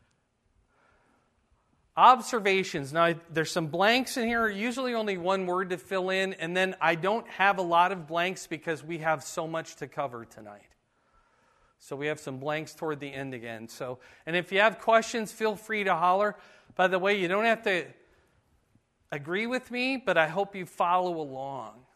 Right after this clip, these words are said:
right? Um, I've, I've warned them in my classes, but usually by the end they do <laughs> agree.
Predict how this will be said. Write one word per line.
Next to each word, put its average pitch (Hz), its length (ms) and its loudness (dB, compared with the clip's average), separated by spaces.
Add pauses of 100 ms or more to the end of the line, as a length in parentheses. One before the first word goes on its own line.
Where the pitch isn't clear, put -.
(180)
right? 151 380 -6 (560)
Um, 160 380 -2 (120)
I've, 160 340 0 (120)
I've 156 260 2
warned 190 480 -2 (100)
them 180 300 0
in 175 100 -4
my 160 180 0
classes, 175 580 4
but 165 200 -6
usually 202 300 -4
by 196 160 2
the 175 140 0
end 170 320 -4
they 156 160 -4
do 170 320 -4
<laughs> - 0 -
agree. 233 680 -2